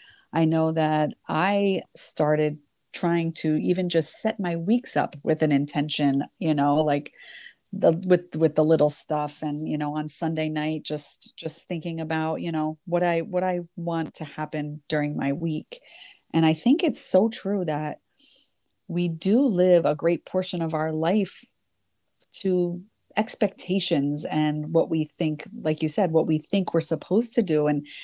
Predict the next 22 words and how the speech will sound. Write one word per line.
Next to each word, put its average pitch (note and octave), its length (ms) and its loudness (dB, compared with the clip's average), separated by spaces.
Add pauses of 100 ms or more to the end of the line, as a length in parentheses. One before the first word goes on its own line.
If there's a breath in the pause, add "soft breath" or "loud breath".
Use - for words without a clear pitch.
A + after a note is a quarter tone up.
(280 loud breath)
and F3 120 6
I E3+ 140 8
know F#3 220 6
that D#3+ 160 4
I'm, F3+ 240 0
I'm G3 320 -2 (200)
seeing A3+ 380 0
this E3+ 240 -2
now. F3 320 -4
I E3 80 -2
have, E3 240 -6 (160)
it's - 220 -10
my D#3 100 2
two F#3 300 2
oldest F#3+ 500 4
children D#3 460 -2
are D#3 180 -6
seventeen E3 640 -4
and D3 160 -6
fifteen. D3 720 -2 (400 loud breath)
And D#3+ 180 2
so D#3 460 2